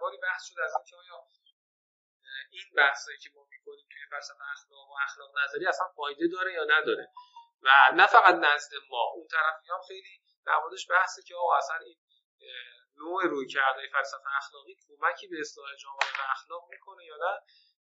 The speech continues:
اه، حالا این بحث که شما امروز دارید احتمالاً خیلی به کار این دوستان و این سبک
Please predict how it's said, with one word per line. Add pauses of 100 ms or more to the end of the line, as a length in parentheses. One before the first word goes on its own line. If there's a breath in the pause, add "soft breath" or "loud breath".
اه، (340)
حالا
این
بحث
که
شما
امروز
دارید
احتمالاً
خیلی
به (100)
کار
این
دوستان
و
این (460)
سبک